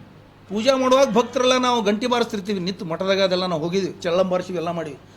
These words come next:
ಆ ಥರ ಇವ್ರು ಆ ಕೆಲಸ ಮಾಡ್ತಾಯಿದ್ರು, ಚಳ್ಳಂ ಬಾರಿಸೋದು, ಇದು ಮಾಡೋದು ಇವ್ರು ಮಾಡ್ತಾಯಿದ್ರು.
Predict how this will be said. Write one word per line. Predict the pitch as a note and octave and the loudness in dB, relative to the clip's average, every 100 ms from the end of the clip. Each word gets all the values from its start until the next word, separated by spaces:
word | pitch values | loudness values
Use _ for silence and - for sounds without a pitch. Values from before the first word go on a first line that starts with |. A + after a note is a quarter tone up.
| - | -6
ಆ | F#3+ C4 | 0 2
ಥರ | C#4 C4+ | 6 6
ಇವ್ರು | C4 C4 | 6 2
ಆ | B3+ | 2
ಕೆಲಸ | B3 G#3+ | 0 0
ಮಾಡ್ತಾಯಿದ್ರು, | A#3 A3+ G#3 G3+ F3+ | 0 2 0 0 -2
ಚಳ್ಳಂ | - G3 G3+ | -2 0 2
ಬಾರಿಸೋದು, | G3+ F3+ G3 G3+ F#3+ - - - | 0 -2 -2 -2 -2 -8 -20 -10
ಇದು | F3+ G3 | -4 -2
ಮಾಡೋದು | F#3+ F#3+ | 0 0
ಇವ್ರು | G#3 G3+ | 0 0
ಮಾಡ್ತಾಯಿದ್ರು. | F#3+ F#3 E3 | -2 -4 -6